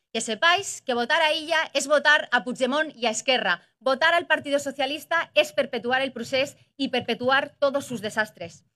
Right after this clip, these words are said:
Mirad, tenemos las peores listas de espera en sanidad aquí en Cataluña. Aquí en Tarragona, siete meses en Juan veintitrés para que te visite el traumatólogo. También hemos obtenido los peores resultados de la historia en el informe pisa en educación. Y Tarragona, la ciudad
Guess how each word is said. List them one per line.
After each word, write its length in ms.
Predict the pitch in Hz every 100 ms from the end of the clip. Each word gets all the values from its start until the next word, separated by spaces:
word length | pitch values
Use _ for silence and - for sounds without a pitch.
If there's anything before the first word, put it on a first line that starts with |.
| _ _ -
Mirad, 260 | 262 277
tenemos 480 | 277 262 294 339 - -
las 260 | 247 254
peores 400 | - 240 269 302
listas 320 | 254 254 277 240
de 80 |
espera 260 | 220 233 233
en 80 | 240
sanidad 340 | 226 190 214
aquí 120 | 220
en 80 | 226
Cataluña. 480 | 220 214 214 226 208
Aquí 280 | 226 233 330
en 120 | 349
Tarragona, 600 | 285 262 247 302 247 349 _ _ _ _
siete 460 | - 302 349 349
meses 320 | 302 302 311 285
en 100 | 240
Juan 180 | 262
veintitrés 440 | 277 254 220 247 254
para 180 | 240 214
que 80 |
te 120 | 220 202
visite 280 | 202 233
el 80 | 247
traumatólogo. 720 | 233 190 185 226 202 160 160 _ _ _ _
También 260 | - 254 311
hemos 180 | 330 320
obtenido 500 | 247 269 285 339 381
los 320 | 262 262 247 -
peores 400 | 262 269 320 311
resultados 500 | - 262 269 277 277
de 80 |
la 80 | 247
historia 340 | 233 - 254 285
en 80 |
el 100 | 254
informe 360 | 220 - 240 247
pisa 240 | 254 247
en 80 | 220
educación. 560 | 208 196 190 190 254 214 _ _
Y 140 | 285 -
Tarragona, 600 | 247 247 240 320 370 403
la 220 | 240 247
ciudad 480 | 240 269 254 311 427